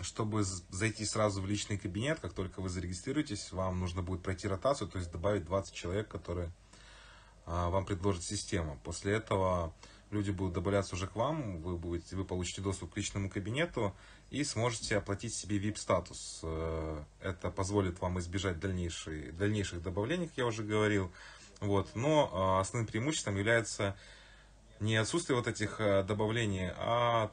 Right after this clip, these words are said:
то, что у вас появится реферальная ссылка, и вы сможете на этом зарабатывать. Появится она в разделе личного кабинета, который называется "Команда". Вот так.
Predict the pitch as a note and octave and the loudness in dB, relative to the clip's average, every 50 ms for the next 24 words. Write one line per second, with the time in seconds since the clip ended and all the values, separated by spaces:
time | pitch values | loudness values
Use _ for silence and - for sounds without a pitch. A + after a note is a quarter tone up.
0 | - - A#2 A#2+ A#2+ A2+ - - - G2 F#2+ G#2 G#2+ - - G2+ G#2 G#2 - - | -4 -2 0 0 0 0 -2 -2 0 0 2 2 2 2 2 2 2 2 2 0
1 | G2 F#2+ - G#2 G#2 G2+ G2 F#2+ - - C3 C3 B2+ - F#2 F2 E2 - - F#2+ | -2 -2 0 2 2 2 0 -2 -2 -4 -4 -4 -4 -2 -2 -2 -2 -2 -4 -6
2 | F2+ F#2+ G2 F#2 E2 F#2 F#2+ - F#2 F2 - - F2+ F2+ E2+ E2+ E2 E2 F2 F2 | -6 -4 -4 -4 -4 -6 -6 -6 -6 -6 -6 -4 -6 -6 -4 -4 -4 -4 -4 -4
3 | D#2+ D#2 D2 - - - - - - - - - - D#2+ E2 D#2+ D2+ - - A2 | -6 -6 -8 -10 -12 -12 -14 -14 -18 -20 -20 -14 -10 -8 -8 -8 -8 -4 0 2
4 | A2+ C3 C3+ A#2+ - - G2 G#2+ A2 - F2 F2+ E2+ - - G#2+ A2 G#2 G#2+ G#2 | 4 4 4 2 0 0 0 0 0 0 0 -2 -4 -4 -4 -2 0 2 2 2
5 | G2+ G2+ - - G2+ G2+ - - F#2 F2 F2 - E2+ E2 F2+ G#2 A2+ A2+ - G2+ | 0 0 -2 -2 -4 -2 -2 -2 -4 -4 -4 -4 -4 -4 -2 -2 -2 -2 -4 -6
6 | - - F#2+ G2 F#2+ E2+ F#2 F#2 F2+ - - F2+ F2 - - - F#2 G2 G2 F2 | -6 -4 -4 -4 -2 -2 -2 -2 -2 -2 -4 -6 -6 -8 -6 -6 -4 -2 -2 0
7 | E2+ E2+ D#2 D2+ D2+ C#2 C2 - - - - - - - - - - - - E2+ | 0 0 -2 -2 -6 -8 -10 -12 -14 -18 -20 -20 -20 -20 -20 -20 -20 -16 -14 -14
8 | E2 - - E2+ | -12 -12 -12 -14